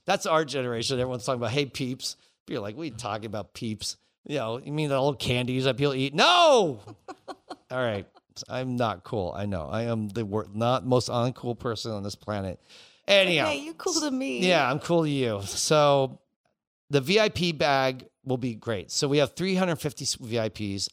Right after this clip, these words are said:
Speaker 1: Out of those three hundred fifty, we have three hundred items that we're collecting from every brand.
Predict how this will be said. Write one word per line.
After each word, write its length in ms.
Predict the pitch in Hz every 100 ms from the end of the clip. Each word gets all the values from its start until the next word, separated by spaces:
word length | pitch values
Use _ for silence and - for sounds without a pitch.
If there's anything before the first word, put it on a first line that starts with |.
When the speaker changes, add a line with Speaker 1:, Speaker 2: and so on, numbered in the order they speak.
| -
Speaker 1:
Out 160 | 147
of 60 | 170
those 140 | 143
three 120 | - 127
hundred 80 |
fifty, 320 | - 117 - 110
we 120 | 107
have 120 | 104 -
three 140 | 131
hundred 180 | 127 -
items 380 | 113 113 107 95
that 60 | 95
we're 80 | 95
collecting 400 | - 101 101 92
from 160 | 98
every 200 | 98 92
brand. 360 | 85 90 85